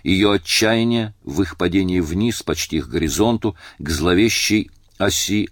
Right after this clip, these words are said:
абсцисс небытия. Я проверил программу процесса, задал сравнение со старыми записями. Компьютер доложил, что процесс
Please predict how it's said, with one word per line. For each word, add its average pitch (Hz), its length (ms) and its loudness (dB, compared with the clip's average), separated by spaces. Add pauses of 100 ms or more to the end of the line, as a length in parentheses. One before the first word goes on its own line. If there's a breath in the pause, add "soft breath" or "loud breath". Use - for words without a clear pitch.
абсцисс - 880 -4
небытия. 80 560 0 (1400)
Я 92 380 0
проверил 87 540 0
программу 71 540 -4
процесса, 107 560 -2 (400 soft breath)
задал 98 500 2
сравнение 92 640 0
со 85 180 -4
старыми 87 400 -2
записями. 73 580 -6 (1040)
Компьютер 76 580 -4
доложил, 73 440 -2
что - 240 -4
процесс - 760 -4